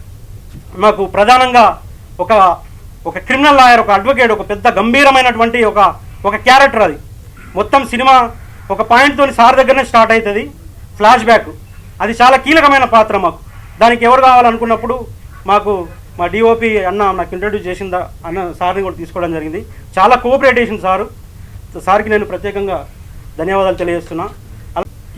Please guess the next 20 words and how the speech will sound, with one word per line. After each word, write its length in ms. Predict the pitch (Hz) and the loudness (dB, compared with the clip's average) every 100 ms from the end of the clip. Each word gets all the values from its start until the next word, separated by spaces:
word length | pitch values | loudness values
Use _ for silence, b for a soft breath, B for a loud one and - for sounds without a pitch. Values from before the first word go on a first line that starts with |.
| - - 170 | -18 -16 -10
ఇద్దరు 480 | 175 233 220 202 165 | 0 2 2 -2 -8
ఆమ్-, 240 | 165 - | -12 -12
ఆమె 260 | 147 156 202 | -10 -8 -6
కూడా, 140 | 208 | -8
కియారెడ్డి 440 | - 220 233 226 | -6 -2 0 0
కూడా 160 | 226 220 214 | -4 -4 -4
చాలా 160 | 202 | -4
బాగా 200 | 190 190 | 0 -2
చేసింది 260 | 185 160 156 | -2 -8 -10
ఆమె. 220 | 143 170 - - - - - - - | -10 -12 -14 -20 -20 -20 -20 -18 -8
ఆ 120 | 175 | -6
తర్వాత 600 | 170 185 208 208 214 170 - - | -4 -4 -2 -2 -4 -4 -10 -14
మౌనిక 340 | 175 196 185 | -10 -10 -8
కూడా 200 | 175 175 | -10 -8
నేను 200 | 170 156 143 - - - - | -10 -12 -16 -20 -20 -20 -16
ధన్యవాదాలు 380 | 156 170 170 170 | -10 -8 -8 -8
తెలియజేస్తున్నా. 540 | 165 160 160 - 160 190 - b b b 156 | -10 -10 -12 -12 -16 -16 -18 b b b -10
అట్లాగే 380 | 175 202 196 | -2 -2 -2
మా 120 | 185 175 | -4 -4
డిఓపి 560 | 185 214 202 208 175 | -2 -2 -2 -6 -8